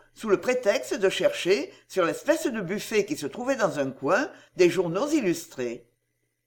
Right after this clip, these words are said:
Elle aimait à se montrer debout. Au cinéma, après les entr'actes, elle était toujours la dernière à reprendre sa place.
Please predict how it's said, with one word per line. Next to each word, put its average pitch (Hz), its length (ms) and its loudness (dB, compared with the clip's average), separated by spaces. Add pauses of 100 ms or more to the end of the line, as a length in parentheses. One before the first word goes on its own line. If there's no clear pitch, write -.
(180)
Elle 240 140 2
aimait 196 320 0
à 330 80 2
se 240 100 -6
montrer 180 440 -2
debout. 120 520 -2 (500)
Au 180 100 2
cinéma, 196 680 -2 (100)
après - 260 -4
les 240 200 -2
entr'actes, 165 600 -2 (200)
elle 185 100 4
était 170 240 2
toujours 294 320 -2
la 185 100 6
dernière 151 520 2
à 247 80 -2
reprendre 208 440 0
sa 180 160 -2
place. 127 560 -2